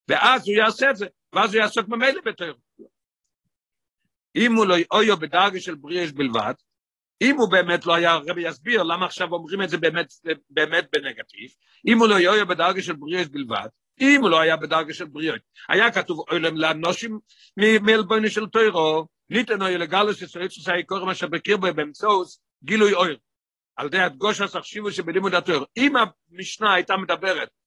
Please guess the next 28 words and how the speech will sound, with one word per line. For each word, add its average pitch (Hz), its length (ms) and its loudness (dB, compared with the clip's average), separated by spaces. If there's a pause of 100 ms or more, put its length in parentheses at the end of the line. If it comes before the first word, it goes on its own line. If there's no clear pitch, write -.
(140)
רק 190 280 0
לאלה 196 260 2
שהם 185 220 -8
באמת 160 380 -2
אנשים 160 380 -8
חשובים, 165 560 0 (280)
והם 165 140 -2
לא 233 160 4
רק 220 140 0
בריא-, 170 520 -4
בריאה, 170 540 -2 (240)
שהמעלה 170 460 -2
שלו 180 260 -4
רק 185 140 -2
שנברא 170 360 -6
מהקדוש 156 300 -6
ברוך 135 240 -4
הוא, 180 160 -6 (180)
אז 147 120 0
היה 165 140 4
באמת 180 260 0
כתוב 202 480 0 (180)
בעניין 180 480 -2
של 208 340 -2 (760)
פוזיטיב, 185 460 -2 (400)
לא 175 160 0
היה 190 180 2
כתוב 180 280 -4